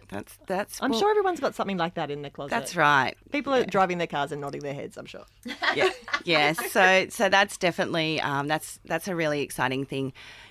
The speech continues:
Speaker 1: going to happen next year once we get through all of, um, all of the stuff that is happening now for the Style Vibe, um, which is really exciting. And I, and I just can't thank everybody enough for their support. Um, the women,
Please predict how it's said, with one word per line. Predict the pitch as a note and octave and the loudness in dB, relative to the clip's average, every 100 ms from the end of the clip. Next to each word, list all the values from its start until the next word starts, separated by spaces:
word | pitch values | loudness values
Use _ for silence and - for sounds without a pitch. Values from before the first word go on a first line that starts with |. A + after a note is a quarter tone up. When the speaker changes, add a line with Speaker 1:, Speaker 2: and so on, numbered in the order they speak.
| _ - | _ 0
Speaker 1:
going | F#3+ G#3+ A#3+ | 4 6 4
to | A3+ | 2
happen | G3 E3+ E3 D#3+ | 0 0 0 -2
next | C#3 - - | -2 -4 -4
year | D#3+ | -2
once | D#3+ D3 - | -2 -2 -4
we | E3 | -2
get | F#3 F3+ - | -2 -2 -6
through | - D#3+ D3+ | -2 -2 -2
all | - F#3 F3+ F3 | 0 2 4 2
of, | D#3 - | 0 0
um, | C#3+ C#3 C#3+ C#3+ _ - - - - | 0 0 -2 -8 _ -14 -14 -20 -6
all | C4 | -4
of | D#4 | -2
the | F#3 | -6
stuff | - D#3 E3 | -2 -4 -2
that | D#3 | -4
is | D3 D3+ | -4 -4
happening | D3+ - C#3+ C3+ | -6 -4 -4 -2
now | C3+ C3+ | 0 0
for | - | -2
the | D3 | -8
Style | D3 - A#2 A#2 | -6 -2 0 0
Vibe, | B2 G#2 F2 G2 - - | -2 0 0 -2 -10 -10
um, | C3 C3 C#3 - | -8 -8 -8 -10
which | C3 - D#3 | -10 -8 -8
is | C3+ - - | -8 -12 -10
really | D3 D#3+ E3 D#3 | -4 0 2 0
exciting. | C3 - C3 B2 C3+ | -2 -4 -2 -2 0
And | C3+ | -2
I, | C3+ C#3 _ | -2 -4 _
and | - D3 | -6 -4
I | C#3+ | -2
just | F3 E3+ - - - - - - | -2 -4 -4 -16 -20 -20 -20 -4
can't | F#3 E3 | 4 4
thank | E3 C#3+ | 2 -4
everybody | D3+ D3 C#3 C#3 | -4 -4 -2 0
enough | B2+ C3 | -2 -2
for | C#3+ | -4
their | B2+ | -4
support. | C3 C3+ - F3 A3+ C#4+ - - - - - | -4 -10 -6 -4 0 -2 -4 -20 -18 -16 -8
Um, | C#3 C#3 C#3 | -4 -2 -2
the | C#3 D3+ | -4 0
women, | F3+ F#3+ E3 D3 | 2 2 2 0